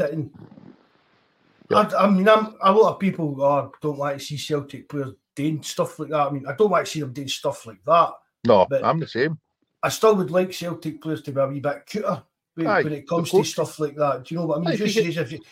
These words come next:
Speaker 1: if your jer-, if your jersey gets pulled, get down, but don't don't get down as if you've been just hot with an H, do you know what I mean?
Speaker 2: No, that's it, man. He looks as if somebody had
Speaker 1: And
Speaker 2: sniped
Speaker 1: there's,
Speaker 2: him.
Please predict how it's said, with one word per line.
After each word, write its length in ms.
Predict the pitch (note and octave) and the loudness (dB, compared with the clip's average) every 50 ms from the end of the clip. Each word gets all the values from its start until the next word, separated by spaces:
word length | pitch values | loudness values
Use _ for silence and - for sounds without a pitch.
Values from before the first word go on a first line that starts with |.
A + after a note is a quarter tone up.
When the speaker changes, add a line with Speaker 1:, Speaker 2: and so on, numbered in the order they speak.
| _ _ - | _ _ -10
Speaker 1:
if 140 | E3 C3+ F3+ | -4 0 0
your 220 | F#3 F#3+ F3 E3 | 2 2 2 0
jer-, 300 | - A3+ A#3+ B3 - F#3 | 4 6 8 8 8 6
if 120 | D3 C3 | 2 -2
your 100 | F3+ E3 | -4 -4
jersey 360 | - - A3 A#3 A3+ G3 G#3+ D#3+ | -2 2 4 4 4 4 0 -4
gets 160 | D#3+ D3+ - | -8 -10 -10
pulled, 380 | - - E3 E3 D#3 - - - - _ _ _ _ - | -6 -4 -2 -2 -2 -4 -8 -12 -20 _ _ _ _ -14
get 140 | B2+ C3 - | -14 -10 -8
down, 260 | F3 F3 D#3+ C3+ - | -4 -4 -4 -4 -4
but 160 | - E3 D#3+ | -6 -6 0
don't 300 | - G#3+ A3 G#3+ G3+ G#3 - _ _ _ _ _ _ _ _ _ _ _ _ - | 4 6 6 6 6 2 -2 _ _ _ _ _ _ _ _ _ _ _ _ 0
don't 180 | A#3+ A#3 - - | 0 0 0 0
get 140 | D3+ B2+ | -4 -4
down 140 | - D#3 D3+ | -2 -2 -2
as 140 | C#3+ B2 C#3+ | -2 0 -2
if 180 | C#3 C3+ - - | -4 -4 -4 -8
you've 140 | C3+ A#2+ | -10 -10
been 140 | A#2 C3 C3 | -10 -10 -10
just 240 | A2+ C#3+ C#3 - - | -8 -8 -8 -8 -6
hot 220 | - D#3 D3 C#3+ | -4 -4 -4 -4
with 80 | C#3 B2 | -6 -8
an 120 | A#2+ B2+ | -6 -4
H, 360 | D3+ F#3 G3 F#3+ - - - - | -4 -4 -6 -6 -8 -8 -8 -6
do 60 | D#3 | -4
you 80 | D#3+ | -4
know 60 | E3 D3+ | -4 -2
what 160 | B2 B2 C#3 | -2 -2 -2
I 40 | D3 | -2
mean? 260 | D#3+ F#3 F#3+ D#3+ A#2 A#2+ | 0 2 0 2 4 6
Speaker 2:
No, 260 | A2+ G#2+ G#2+ A2 B2 | 6 8 8 8 8
that's 300 | C#3+ C#3+ - G#2+ - G#2+ | 8 6 4 2 4 4
it, 100 | G2+ - F#2+ | 4 4 6
man. 180 | G2 G#2 G#2+ | 4 4 4
He 100 | A#2+ B2 | 4 4
looks 240 | B2+ B2+ - G#2 G#2 | 2 2 2 0 0
as 60 | G2+ | 0
if 80 | F#2+ - | 0 2
somebody 300 | - G2 F#2 F2+ F2 F#2 | 4 2 2 2 0 -6
had 40 | E2+ | -8
Speaker 1:
And 80 | - | -8
Speaker 2:
sniped 260 | - - G2 - G#2 | -2 0 2 2 4
Speaker 1:
there's, 260 | - - B2 G#2+ - C3 | 6 6 6 6 4 2
Speaker 2:
him. 180 | A#2 A2 G#2+ | 2 2 0